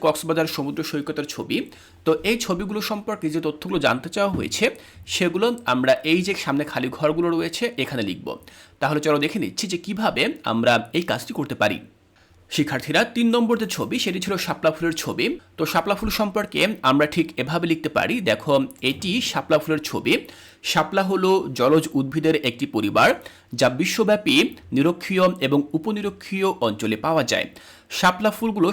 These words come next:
সাধারণত পুকুর, হ্রদ, বিল, খাল ও ধান খেতে জন্মে। শিক্ষার্থীরা, এখানে ইংরেজিতে একটি শব্দ দেখতে পাচ্ছ, এই শব্দটি হচ্ছে মূলত শাপলার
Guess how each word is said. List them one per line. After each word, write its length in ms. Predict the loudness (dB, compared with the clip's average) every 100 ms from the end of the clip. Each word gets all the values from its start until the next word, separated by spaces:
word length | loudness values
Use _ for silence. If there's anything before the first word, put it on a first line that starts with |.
| 2
সাধারণত 360 | -2 0 -2 -2 0
পুকুর, 400 | -2 4 4 4 0 0
হ্রদ, 360 | 4 6 4 2 -6 0
বিল, 280 | 4 6 4 -2
খাল 280 | 2 4 4 2 -4
ও 20 | -4 -2
ধান 160 | -2 -2
খেতে 240 | -6 0 0 0 -14 -20 -8 2
জন্মে। 300 | 4 4 0 -6 -20 -20 -20 _
শিক্ষার্থীরা, 460 | -6 -2 -2 0 0 2
এখানে 260 | 2 2 4
ইংরেজিতে 320 | 2 0 -2 -6
একটি 120 | -6
শব্দ 140 | -4 -2 -2
দেখতে 160 | -2 0
পাচ্ছ, 220 | 0 0 -2 0 0
এই 60 | -2
শব্দটি 380 | -4 -4 -4 -4 -6
হচ্ছে 240 | -6 -4 -4 -2
মূলত 200 | -4 -4 -4
শাপলার 420 | -4 0 4 4